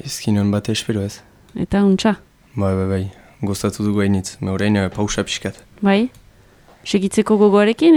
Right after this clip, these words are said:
Speaker 2: edo?
Speaker 1: Bai, bistan dena, hori segituko dugu segur. Me hor, eh, hala ere, eh, data batzuk baditugu, baina egia erran, eh, biz pairu baditugu, edo hola, oraingoz, eh,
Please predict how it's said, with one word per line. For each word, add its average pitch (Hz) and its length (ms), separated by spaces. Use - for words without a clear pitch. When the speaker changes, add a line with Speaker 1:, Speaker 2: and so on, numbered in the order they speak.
Speaker 2:
edo? 190 440
Speaker 1:
Bai, 104 180
bistan 95 320
dena, 98 260
hori 101 180
segituko - 440
dugu 104 180
segur. 101 360
Me 98 140
hor, 101 160
eh, 95 240
hala 101 200
ere, 104 200
eh, 98 260
data 104 340
batzuk 104 360
baditugu, 104 580
baina 92 540
egia 98 260
erran, 104 280
eh, 95 240
biz 104 320
pairu 104 360
baditugu, 107 600
edo 107 160
hola, 104 440
oraingoz, 104 500
eh, 101 220